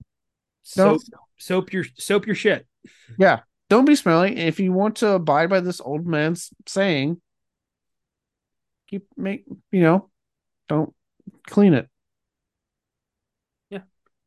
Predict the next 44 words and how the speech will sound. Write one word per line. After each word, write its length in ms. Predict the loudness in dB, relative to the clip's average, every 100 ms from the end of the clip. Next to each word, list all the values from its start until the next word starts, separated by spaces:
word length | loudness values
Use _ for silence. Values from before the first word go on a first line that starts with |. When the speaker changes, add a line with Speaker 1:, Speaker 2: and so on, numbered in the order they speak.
| _
Speaker 1:
Clean 240 | -4 -2
your 120 | 0 0
ween, 460 | 0 0 -2 -4 -10 _ _
and 340 | -8 -4 -6 -8 _ _ _ _ _ _ _ _ _ _ _ _ -10
I 100 | -8
can't 220 | -8 -8
think 160 | -8 -8
of 80 | -6
a 60 |
rhyme 320 | -4 -2 -4
for, 240 | -4 -6 -6 -8
for 100 | -10
the 80 | -6
vag-, 260 | -8 -8 -10
for 120 | -10
the 80 | -8
vagina, 440 | -6 -4 -4 -6
but 160 | -6 -8
you 80 | -6
know 140 | -4
what? 180 | -6 -6
Clean 180 | -8 0
that 100 | 0
Speaker 2:
Me 60 |
Speaker 1:
too. 60 | 0
Speaker 2:
neither. 320 | 0 -2 -4 _ _ -20 -20 _ -2
I 120 | 0
just 160 | 2 4
really 200 | 4 6
thought 180 | 4 4
that 100 | 2
was 120 | 2
a 40 |
funny 260 | -2 -2 0
line, 420 | 2 0 0 -4 -8 _ -10
and, 280 | -8 -8 -10 _
and 140 | -14 -6
as 320 | -2 -2 -2
my 100 | -4
P 160 | -2 -4
S 140 | -2
A 60 | -4
is, 280 | -4 -8 _ -2
"Hey, 280 | -2 -2